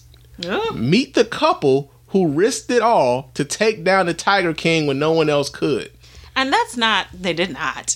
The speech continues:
Speaker 1: <laughs>
Speaker 2: Hold on. So the caption, it says, like, uh, "Coming March twentieth, twenty twenty, watch the Netflix docuseries that shows how one couple who loves animals took out the world's largest wildlife trafficker.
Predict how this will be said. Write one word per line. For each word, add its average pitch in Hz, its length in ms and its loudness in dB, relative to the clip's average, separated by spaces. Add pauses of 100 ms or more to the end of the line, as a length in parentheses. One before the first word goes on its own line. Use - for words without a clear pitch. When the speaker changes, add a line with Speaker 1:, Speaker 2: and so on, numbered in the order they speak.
Speaker 1:
<laughs> - 80 -20
Speaker 2:
Hold 233 200 2
on. 165 220 0
So 180 160 0
the 165 80 -2
caption, 208 420 0
it 160 120 2
says, 151 280 0
like, 135 200 2
uh, 127 200 2
"Coming 175 320 0
March 160 240 2
twentieth, 156 440 2
twenty 147 260 0
twenty, 160 380 0 (280)
watch 139 240 0
the 117 60 -4
Netflix 151 520 0
docuseries 143 840 0 (240)
that 120 120 0
shows 160 320 2
how 127 200 2
one 139 260 0
couple 156 400 -2
who 135 120 -4
loves 147 320 2
animals 123 480 0 (240)
took 170 200 0
out 160 160 0
the 135 80 2
world's 135 320 0
largest 165 440 0
wildlife 143 520 2
trafficker. 143 580 -2